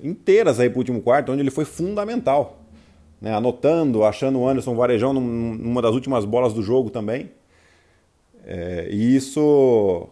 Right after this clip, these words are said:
quer dizer, nossos principais jogadores inteiros no final do jogo foi determinante pra nossa vitória, né? Vale destacar a falta de critério um pouquinho da arbitragem ali, numa falta desportiva contra o Brasil do Rafa Luz,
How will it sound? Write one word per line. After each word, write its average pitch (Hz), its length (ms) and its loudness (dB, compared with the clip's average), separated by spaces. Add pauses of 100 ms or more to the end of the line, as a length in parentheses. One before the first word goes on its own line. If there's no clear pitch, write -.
(140)
quer 117 100 -2
dizer, 104 120 -2
nossos 110 220 -4
principais 127 560 2
jogadores 117 760 2
inteiros 123 440 2
no 117 80 -2
final 110 240 -2
do 120 80 -2
jogo 113 380 0 (680)
foi 101 1040 0
determinante 117 840 0 (200)
pra 127 140 2
nossa 117 240 -2
vitória, 92 560 -4 (100)
né? 107 380 -8 (1300)
Vale 151 280 -2
destacar 147 760 4
a - 20 2
falta 139 320 2
de 131 80 -2
critério 135 340 4
um 123 40 0
pouquinho 123 220 0
da 123 40 10
arbitragem 120 560 6
ali, 131 320 4 (240)
numa 139 500 0
falta 139 240 4
desportiva 131 520 -2
contra 143 340 2
o 139 40 -2
Brasil 123 420 4
do 120 80 -2
Rafa 120 260 2
Luz, 117 480 0